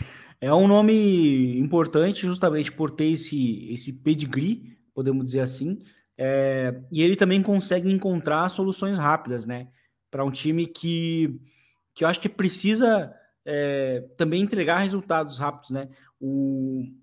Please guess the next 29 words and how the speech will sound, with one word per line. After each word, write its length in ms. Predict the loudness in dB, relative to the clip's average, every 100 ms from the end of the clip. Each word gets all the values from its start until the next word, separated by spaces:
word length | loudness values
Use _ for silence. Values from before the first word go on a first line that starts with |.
| _
o, 460 | -20 -16 -14 -12 -6
o 40 |
P 120 | -4
S 200 | -4 -6
G, 240 | -6 -2 -2
até 220 | -2 -2
dentro 300 | -2 -6 -4
da, 500 | -2 -2 -4 -8 -14 _
da 80 | -16
França, 420 | -10 -4 -4 -4
se 80 | -8
a 40 |
gente 120 | -6 -4
olha 140 | -4
pros 160 | -6 -10
últimos 300 | -6 -6 -4
anos, 320 | -4 -4 -6 _ _ _ _ _ _ -8
ele, 340 | -2 2 0
às 240 | 0 -4 -2
vezes, 340 | 2 2 2
ele 100 | -2
também 240 | 0 -2 0
começa 420 | 0 0 0 -2
a 20 |
vacilar 480 | -2 -4 -2 -2 0
dentro 200 | 0 0
da 80 | -2
França, 440 | -4 -6 -6 -10
né? 180 | -14